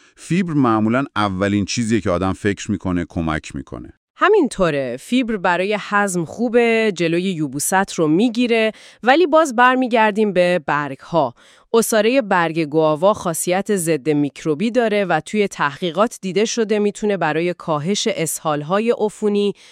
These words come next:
Speaker 2: مؤثر باشه، یعنی باکتری‌های مضر روده رو مهار می‌کنه.
Speaker 1: و این خاصیت ضد میکروبی حتماً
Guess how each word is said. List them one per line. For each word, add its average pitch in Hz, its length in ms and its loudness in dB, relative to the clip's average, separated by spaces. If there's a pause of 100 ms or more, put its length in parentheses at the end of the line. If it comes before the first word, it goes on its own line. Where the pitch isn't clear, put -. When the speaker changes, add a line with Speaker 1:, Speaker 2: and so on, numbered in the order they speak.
(120)
Speaker 2:
مؤثر 165 600 0
باشه، 135 380 -8
یعنی 165 300 0
باکتری‌های 165 800 -2
مضر 185 600 0
روده 160 360 -2
رو 208 260 0 (200)
مهار 175 440 2
می‌کنه. 110 480 -12 (240)
Speaker 1:
و 98 160 2
این 190 200 2
خاصیت 104 680 0
ضد 78 340 -2
میکروبی 85 680 -2 (280)
حتماً 151 360 0